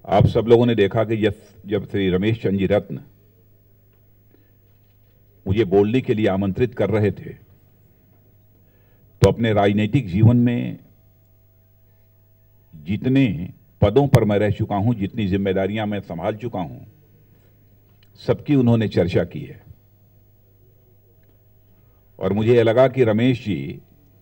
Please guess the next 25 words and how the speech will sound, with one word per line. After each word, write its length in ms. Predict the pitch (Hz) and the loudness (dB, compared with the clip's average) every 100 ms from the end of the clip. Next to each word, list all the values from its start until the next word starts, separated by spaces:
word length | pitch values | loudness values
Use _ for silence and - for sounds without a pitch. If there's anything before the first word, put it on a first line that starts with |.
| - | -10
उन 140 | 104 | -6
सब 220 | 104 - - | -2 -2 0
सारी 280 | 120 117 | 0 0
जिम्मेदारियों 640 | 101 107 104 98 98 113 123 | 0 0 2 2 0 0 -2
की, 380 | 113 76 92 - | -4 -10 -10 -14
उन 120 | 107 | -12
सारे 300 | 95 110 113 | -2 2 2
पदों 320 | 127 - 117 120 | 2 0 -2 -4
की 140 | 120 | -6
चर्चा 380 | - 95 127 110 | -4 -4 -2 -2
करके 500 | 113 98 95 76 - - | -2 -6 -8 -8 -10 -4
आप 240 | 101 98 | -2 0
लोगों 200 | 113 120 | 0 -2
के 140 | 117 | -4
सामने 380 | - 95 104 123 | -4 -4 -2 0
मेरा 220 | 110 104 | 0 -2
कद 300 | 107 - 127 | -2 -2 0
बढ़ाने 380 | 120 107 104 101 | 2 2 0 -2
की 160 | 92 110 | -2 -6
कोशिश 340 | 98 90 101 | -4 -4 -6
कर 160 | 95 82 | -6 -6
रहे 220 | 76 67 | -8 -10
थे। 240 | - _ _ _ _ _ _ _ _ _ _ _ _ _ _ _ _ _ _ _ - _ _ - _ 127 _ _ - _ _ _ _ _ _ _ _ _ _ _ _ _ _ _ _ _ _ _ _ _ | -20 _ _ _ _ _ _ _ _ _ _ _ _ _ _ _ _ _ _ _ -20 _ _ -20 _ -20 _ _ -20 _ _ _ _ _ _ _ _ _ _ _ _ _ _ _ _ _ _ _ _ _
लेकिन 280 | 101 110 143 | -2 0 0
मित्रों, 480 | 135 - 156 76 | 0 2 2 2